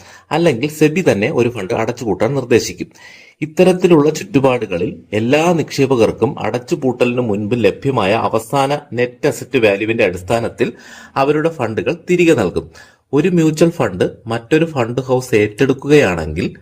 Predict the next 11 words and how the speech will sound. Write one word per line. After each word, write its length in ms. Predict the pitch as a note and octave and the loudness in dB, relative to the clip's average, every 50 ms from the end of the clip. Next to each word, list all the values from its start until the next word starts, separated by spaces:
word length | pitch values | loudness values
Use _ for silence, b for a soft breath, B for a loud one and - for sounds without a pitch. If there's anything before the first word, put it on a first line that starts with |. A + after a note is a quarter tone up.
| B B B B B B - | B B B B B B 2
പൊതുവിൽ 460 | C#3 C#3+ D3 D#3+ E3+ F3+ F3 - - G#2+ | 2 2 4 4 2 2 0 -4 -2 0
രണ്ട് 300 | A2+ A#2 A#2+ C#3+ C#3+ C#3+ | 0 0 0 0 0 0
ഓപ്ഷനുകളാണുള്ളത്. 1300 | A#2+ - - - - B2+ B2+ B2 B2 B2 B2 B2 B2 B2 A2 F#2 F2+ F2+ F2+ C3 G#3+ - - - - - | 0 0 -2 -6 -6 -2 0 0 0 2 2 0 0 2 2 2 2 2 2 2 0 0 -6 -12 -4 0
ഒന്ന്, 260 | A#2+ C3 C#3 D3+ E3 | 0 2 2 2 0
പുതിയ 320 | E3 - B2 A#2+ C#3 D3+ | 0 0 0 2 4 2
ഫണ്ട് 240 | D3 C#3+ C3+ B2+ C3 | 4 2 0 0 0
ഹൗസിന്റെ 460 | B2+ B2 A2+ A2 - - A2+ A2 B2 | 2 2 2 0 0 -4 -4 -2 -2
മേൽനോട്ടത്തിൽ 600 | A#2 G#2 G2 G2 G2 A2 G#2+ G#2 - - - A#2 | 0 0 0 0 2 0 0 0 -2 -4 -6 -8
സ്കീം 460 | A#2 - - - B2 B2+ C#3 D3 C#3 | -8 -10 -8 -4 0 0 0 0 0
അതിന്റെ 240 | A#2 G2+ G2+ G2+ A2 | -2 -2 0 2 4
ഒറിജിനൽ 520 | A2+ G#2 G#2 G#2 - B2+ C3 C3+ C#3+ D3 | 4 4 4 0 2 0 2 2 2 0